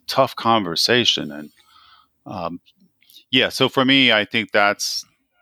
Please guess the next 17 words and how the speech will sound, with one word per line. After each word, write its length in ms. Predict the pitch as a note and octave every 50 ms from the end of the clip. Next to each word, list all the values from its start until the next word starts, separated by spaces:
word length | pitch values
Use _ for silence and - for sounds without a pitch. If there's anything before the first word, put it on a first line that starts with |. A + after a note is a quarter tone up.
| _ _ _ _ _ _ E2 _
that's 440 | - F#2+ F#2+ F#2+ F#2+ - - - - _ _ _ _ _ _ _ _ _ _ _ _ - - - _ _ _
probably 580 | - - - C#3 D3 C#3 A#2+ A2 G#2 G#2+ G#2 G#2
easy 480 | G2+ G2+ - B2 C3 B2+ B2 A2 A#2
for 140 | G2+ - A2
me 100 | G#2 G2+
to 100 | F#2 F2
say 200 | - - G2+ F#2+
that 160 | F#2 F#2+ F#2 - _ _ _ - - - -
I, 320 | E2+ F#2 F#2+ G2 G2+ G2+ F#2+
uh, 180 | E2+ E2+ E2 D#2 _ _ _ _ - - - - - _ -
watch 340 | G#2+ G#2 A2+ A2+ - -
out 280 | B2 A#2 A#2 C3+ - - _ _ _ _ _ _ _ _ _ -
when 460 | A2 A2 A2+ A#2+ A#2+ B2 A#2+ A#2+ A#2
we're 160 | A#2 A#2 A2+
talking 340 | - - B2 A#2 A#2 - C3+
about 280 | A#2+ A#2 B2 B2+ -
menus 640 | B2 B2+ C3+ C#3+ C#3+ D3 D3+ D3+ D3+ D3 C3+ - -